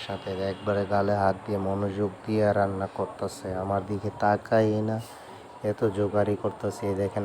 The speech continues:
আলু দিচ্ছে, এটা হলো আমাদের নওগাঁ জেলার প্রিয় খাবার, স্পেশাল একটা খাবার। আলু দিয়া ডিম দিয়ে রান্না করে এরকম ঝোল করে জিদ্দে দিতেছে, দেখেন জিদ্দে, এত রাগ করছে। আহারে বউটা রাগ করছে, কী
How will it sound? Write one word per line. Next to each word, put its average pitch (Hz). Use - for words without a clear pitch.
আলু 98
দিচ্ছে, 101
এটা 101
হলো 107
আমাদের 104
নওগাঁ 104
জেলার 104
প্রিয় 110
খাবার, 101
স্পেশাল 110
একটা -
খাবার। 98
আলু 95
দিয়া 101
ডিম 104
দিয়ে 101
রান্না 101
করে 98
এরকম 98
ঝোল 92
করে 101
জিদ্দে 104
দিতেছে, 95
দেখেন 92
জিদ্দে, 107
এত 101
রাগ 101
করছে। -
আহারে 92
বউটা 98
রাগ 95
করছে, -
কী 110